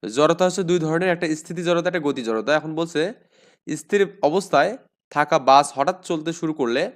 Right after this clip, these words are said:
যাত্রীরা পেছনের দিকে হেলে পড়ে। এটা হচ্ছে কিসের উদাহরণের? এটা আসলে আমাদের স্থির জড়তা।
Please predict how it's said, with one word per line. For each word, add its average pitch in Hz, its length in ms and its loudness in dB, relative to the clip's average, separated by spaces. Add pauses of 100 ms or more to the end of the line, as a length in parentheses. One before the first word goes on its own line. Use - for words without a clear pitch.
(500)
যাত্রীরা 151 440 2
পেছনের 165 420 -4
দিকে 170 180 -6
হেলে 135 180 -2
পড়ে। 120 180 -2
এটা 127 100 -6
হচ্ছে 156 180 -8
কিসের 170 260 -6
উদাহরণের? 107 420 -4
এটা 131 120 -6
আসলে 165 220 -6
আমাদের 160 300 -4
স্থির 160 220 -10
জড়তা। 107 500 -8